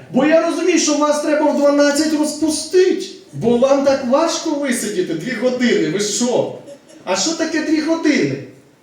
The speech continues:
з двадцяти чотирьох годин? Скільки це відсотків? З двадцяти це скільки годин? Це десять.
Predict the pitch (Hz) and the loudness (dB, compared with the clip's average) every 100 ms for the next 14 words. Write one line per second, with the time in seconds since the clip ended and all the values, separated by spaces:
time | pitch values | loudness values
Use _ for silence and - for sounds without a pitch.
0 | - 180 226 277 294 - 277 285 262 269 | -16 -6 0 0 0 -2 -2 -4 -2 0
1 | 254 208 240 208 214 - - - _ _ | 0 -2 -6 -4 -4 -4 -10 -18 _ _
2 | _ _ _ _ 143 _ _ _ _ _ | _ _ _ _ _ _ _ _ _ _
3 | _ _ _ _ _ _ _ _ _ - | _ _ _ _ _ _ _ _ _ -20
4 | _ - - 494 508 494 - 262 233 - | _ -18 -12 -8 -6 -4 -4 -4 -6 -6
5 | 175 139 - 123 - - _ _ _ _ | -6 -6 -8 -18 -20 -20 _ _ _ _
6 | _ _ _ _ _ _ _ _ - 151 | _ _ _ _ _ _ _ _ -20 -10
7 | 180 226 233 226 214 - 156 - 185 202 | -6 -6 -6 -8 -8 -8 -10 -12 -12 -10
8 | 254 254 - - _ _ _ 147 196 196 | -10 -10 -18 -20 _ _ _ -14 -12 -10
9 | 196 190 - - - 233 151 139 - | -10 -10 -16 -20 -16 -12 -10 -10 -10